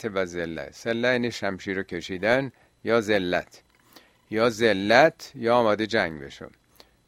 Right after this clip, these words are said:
«و هیهات، هیهات من الذلة.» دور باد از من، دور باد از من از پذیرش ذلت. بنابراین خیلی وقتا تو زندگی آدم در برابر یه همچین دوراهی‌هایی قرار می‌گیره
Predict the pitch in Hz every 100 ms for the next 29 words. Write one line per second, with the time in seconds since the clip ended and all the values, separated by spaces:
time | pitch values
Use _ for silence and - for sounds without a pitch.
0 | - 90 101 98 95 113 98 - 92 90
1 | 85 87 - 90 85 85 82 82 73 73
2 | 73 92 127 123 98 87 82 80 80 -
3 | 76 69 76 113 135 117 110 107 101 90
4 | 98 104 110 117 117 104 - 101 92 95
5 | 95 104 113 92 87 85 80 - _ _
6 | _ _ _ _ _ _ _ _ _ _
7 | - 104 113 117 147 151 110 117 - 143
8 | 160 135 104 151 139 143 123 110 104 117
9 | 120 110 120 113 101 95 92 92 113 120
10 | 107 98 - 104 95 101 95 87 98 113
11 | 117 120 113 117 113 107 107 107 101